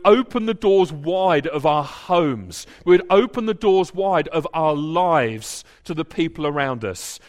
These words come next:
That we would demonstrate with our words,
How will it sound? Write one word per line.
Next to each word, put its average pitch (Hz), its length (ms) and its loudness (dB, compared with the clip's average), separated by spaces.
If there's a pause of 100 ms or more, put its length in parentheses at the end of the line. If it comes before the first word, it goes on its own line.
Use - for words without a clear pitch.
(120)
That 185 160 4
we 180 80 4
would 185 300 -2
demonstrate 185 920 -2 (300)
with 135 160 -6
our 143 200 0
words, 165 920 -2